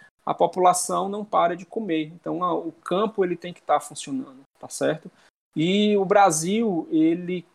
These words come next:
ele é um país que tem uma perspectiva enorme pra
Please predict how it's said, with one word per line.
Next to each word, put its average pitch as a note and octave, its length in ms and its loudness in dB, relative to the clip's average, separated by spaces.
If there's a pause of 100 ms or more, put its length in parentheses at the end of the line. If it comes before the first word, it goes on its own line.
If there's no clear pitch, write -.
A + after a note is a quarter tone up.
(280)
ele D#3+ 760 2
é D#3 140 4
um E3 260 -2
país F3 720 0
que - 180 -8 (180)
tem G3 320 2
uma F#3+ 200 -2
perspectiva F#3 1000 -2
enorme G3 680 4 (100)
pra E3+ 420 0